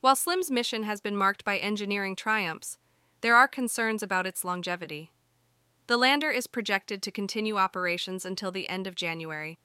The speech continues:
but with the lunar night commencing on February first, its survival is uncertain.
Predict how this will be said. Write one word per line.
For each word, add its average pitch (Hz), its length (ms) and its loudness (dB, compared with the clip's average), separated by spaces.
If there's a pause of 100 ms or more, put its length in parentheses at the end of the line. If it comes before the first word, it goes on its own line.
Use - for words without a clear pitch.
(320)
but 214 120 2
with 226 180 2
the 247 100 4
lunar 254 280 2
night 240 280 2
commencing 202 500 -4
on 185 140 -6
February 214 480 -2
first, 175 540 -4 (440)
its 214 200 -4
survival 196 540 0
is 185 200 -6
uncertain. 175 600 -4